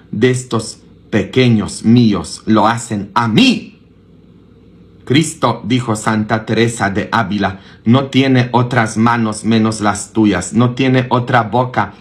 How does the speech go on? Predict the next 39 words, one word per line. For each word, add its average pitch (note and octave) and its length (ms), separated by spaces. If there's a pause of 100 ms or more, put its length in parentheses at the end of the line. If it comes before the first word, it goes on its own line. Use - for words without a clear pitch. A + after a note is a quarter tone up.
(200)
menos A2+ 400
la G#2+ 240
tuya, G2 380 (200)
no C3 200
tiene C3+ 340
otra B2+ 320
lengua A#2+ 420
menos A2 320
la G#2 220
tuya, G#2+ 240
no B2 140
tiene C3+ 280
otros B2+ 440
ojos C3 420 (240)
menos B2+ 320
los A#2 240
tuyos, A2+ 560 (840)
no B2+ 200
tiene C#3+ 260
manos C3+ 420
menos C#3+ 300
las C3+ 260
tuyas." D4 760 (520)
Tú D#4 220
tienes C#4+ 400
que B3+ 160
ser C4 500
la D#3 240
presencia E3+ 680
de C3 180
Cristo D3+ 560
en C3 160
la B2 120
vida A#2+ 580
de B2+ 120
los B2 240
que A#2 160
te A#2 180
rodean. G#2 720